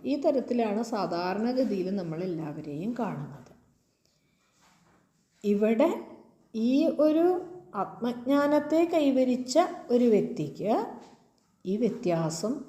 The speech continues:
ഒന്നും ഇല്ല. എല്ലാവരിലും അയാൾ കാണുന്നത് ആ ചൈതന്യത്തെ മാത്രം ആണ്. നമ്മൾ രുദ്രം പറയുന്ന സമയത്ത് അവിടെ പറയും,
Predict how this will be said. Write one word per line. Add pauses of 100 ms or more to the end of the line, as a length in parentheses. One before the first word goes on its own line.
ഒന്നും (180)
ഇല്ല. (100)
എല്ലാവരിലും (220)
അയാൾ
കാണുന്നത് (160)
ആ (680)
ചൈതന്യത്തെ
മാത്രം (180)
ആണ്. (2750)
നമ്മൾ (1200)
രുദ്രം
പറയുന്ന
സമയത്ത് (180)
അവിടെ
പറയും,